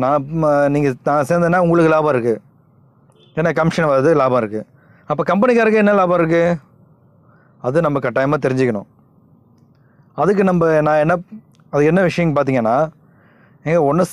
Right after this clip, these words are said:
சிம்பிள் மெத்தடுங்க, சிம்பிள் மெத்தட். என்னன்னா, நீங்க வந்து ஒரு வாத்து ஒண்ணு வாங்குறீங்க, அது எங்க வாங்குறீங்க? ஆன்லைன்ல வாங்குறீங்க. அதாவது இப்ப நான் தான் கம்பெனிக்காரன்,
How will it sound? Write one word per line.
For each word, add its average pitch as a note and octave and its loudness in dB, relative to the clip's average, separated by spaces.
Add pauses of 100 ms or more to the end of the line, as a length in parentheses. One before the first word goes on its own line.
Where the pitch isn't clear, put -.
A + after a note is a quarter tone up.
சிம்பிள் B3 2
மெத்தடுங்க, D3 0 (180)
சிம்பிள் D#3+ -2
மெத்தட். B2+ -4 (180)
என்னன்னா, D3 0 (100)
நீங்க C#3+ 0
வந்து F3 2
ஒரு C3+ 2 (960)
வாத்து F3 0
ஒண்ணு D#3 0
வாங்குறீங்க, C#3 0 (920)
அது C#3 0
எங்க F3 0
வாங்குறீங்க? D#3+ 2 (100)
ஆன்லைன்ல D#3 2
வாங்குறீங்க. B2+ -2 (480)
அதாவது D#3+ 2
இப்ப C#3+ -4
நான் D3+ 0
தான் D3 -4
கம்பெனிக்காரன், C3+ -2